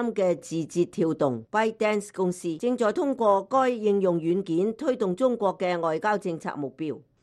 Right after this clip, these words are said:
報道話，根據內容審閱規則，被禁內容分為兩類，一類被標為違規，會被徹底刪除；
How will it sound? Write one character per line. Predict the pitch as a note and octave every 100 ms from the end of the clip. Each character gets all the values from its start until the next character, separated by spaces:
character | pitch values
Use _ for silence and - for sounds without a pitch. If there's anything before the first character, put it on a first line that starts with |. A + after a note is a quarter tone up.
| _ -
報 | G#3
道 | G3+ D3+
話， | C#3+ C#3+ _ _ -
根 | D#4+ E4
據 | B3
內 | G3 E3 D#3+
容 | C#3 C3
審 | B2+ D#3+ A3
閱 | G#3
規 | E3+ C4 F#3+
則， | F#3 D#3 _ _ _ -
被 | A3 A3
禁 | A#3+
內 | A3+ F#3+
容 | F3+ D3
分 | D3+ C#4+
為 | A#3+ C#3+
兩 | C#3 D3+
類， | D#3+ A2+ - _ _
一 | -
類 | C#4 A#3 F3+
被 | F3+ E3+
標 | F3 C4
為 | G3+ D3 C3
違 | B2 B2 B2
規， | G#3+ F3 G#2 _ _ _ -
會 | G#3+ A3
被 | F#3+ F3
徹 | - - G3
底 | F3
刪 | F#3+ A3+ G#3+
除； | -